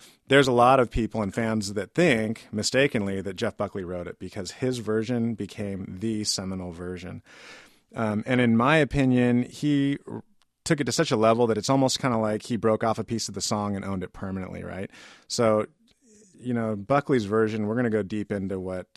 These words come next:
um, how he interpreted it. I just think it's really good. You know, we've talked about Dark Side of the Moon,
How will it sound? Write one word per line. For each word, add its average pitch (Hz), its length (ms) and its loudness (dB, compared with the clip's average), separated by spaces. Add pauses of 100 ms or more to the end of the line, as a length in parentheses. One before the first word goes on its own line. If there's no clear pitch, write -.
(280)
um, 95 280 -12
how 104 320 -4
he 104 140 -6
interpreted 95 560 -8
it. 90 100 -12
I 90 40 -10
just 101 200 -8
think 104 120 -6
it's - 200 -14
really 95 260 -8
good. 95 240 -10 (640)
You 131 140 2
know, 127 100 6
we've 120 240 2
talked 127 300 0
about 104 380 0
Dark 107 200 -2
Side 110 220 -2
of 98 60 -6
the 98 60 -4
Moon, 101 380 -4